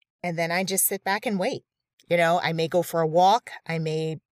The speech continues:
you know, stay in my room, journal. Um, I just wait and listen for him. And I know when it's his voice or,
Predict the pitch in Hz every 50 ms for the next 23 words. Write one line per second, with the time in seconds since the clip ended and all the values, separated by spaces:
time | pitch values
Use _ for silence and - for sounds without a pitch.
0 | _ _ _ _ _ _ - 165 151 147 147 147 143 - - - 185 165 165 165
1 | 165 160 156 - - - - _ _ _ _ - 180 170 165 156 143 147 143 156
2 | 196 214 220 214 214 208 208 202 208 202 _ - - - 185 190 196 190 190 190
3 | 185 185 190 - _ _ _ _ _ _ _ _ _ _ _ _ _ - 160 165
4 | 160 160 165 165 160 160 160 151 - _ _ _ _ _ _ _ _ _ _ _
5 | _ _ _ _ _ _ _ _ _ _ - 165 175 190 190 226 226 - - 156
6 | 147 180 190 165 143 - - _ _ _ _ _ _ _ - 175 165 160 160 160
7 | - - 185 180 170 - - 170 - - - 220 190 156 135 131 139 151 - _
8 | _ _ _ _ _ _ _ _ _ _ _ - - 165 160 156 156 151 156 156
9 | 151 - - _ _ _ _ _ - 165 165 170 165 160 160 165 180 208 214 190
10 | 160 151 147 143 143 135 _ _ _ _ _ _ - 156 160 156 151 139 - -
11 | 160 147 - - 156 156 170 185 202 220 208 - - - 151 147 147 147 151 156